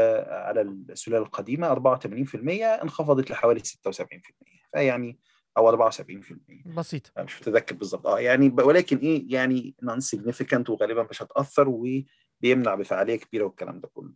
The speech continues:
Speaker 2: مم.
Speaker 1: آه، في دراسة already بتحدث، دي، آه، اللي هي يعني من جانب أوكسفورد، ال-، اللي حاليًا أشير إليها كانت يعني على حوالي ألفين متطوع في جنوب أفريقيا، ودي هي اللي قالت إن هو انخفض بنسبة كبيرة جدًا، ولكن على حسب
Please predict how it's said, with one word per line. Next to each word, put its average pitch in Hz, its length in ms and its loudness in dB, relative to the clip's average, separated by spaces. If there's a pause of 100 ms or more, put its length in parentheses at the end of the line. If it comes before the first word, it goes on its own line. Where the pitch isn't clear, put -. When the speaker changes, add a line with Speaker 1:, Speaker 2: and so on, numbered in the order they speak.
(280)
Speaker 2:
مم. 117 280 -12
Speaker 1:
آه، 131 160 8
في 208 360 0
دراسة 190 360 4
already 127 360 0
بتحدث، - 640 -6 (140)
دي، 123 380 -8 (120)
آه، 85 40 -4
اللي 90 140 -12
هي 104 220 0
يعني 95 240 -10
من 101 180 -14
جانب 120 260 2
أوكسفورد، 185 480 -2 (100)
ال-، 110 240 -10
اللي 104 500 -2
حاليًا 139 500 2
أشير 135 280 -4
إليها 139 560 4
كانت 131 380 -6 (240)
يعني 101 440 -4
على 87 140 -10
حوالي 110 260 -6
ألفين 110 200 -10
متطوع 135 540 0 (500)
في 127 220 -4
جنوب 101 320 -4
أفريقيا، 190 520 -2 (500)
ودي 156 760 -2
هي 151 100 6
اللي 131 120 4
قالت 139 220 4
إن - 60 -4
هو 131 120 2
انخفض - 460 -6
بنسبة 107 320 -6
كبيرة 113 240 -6
جدًا، 95 340 -10
ولكن 143 380 0
على 123 200 -4
حسب 151 460 -2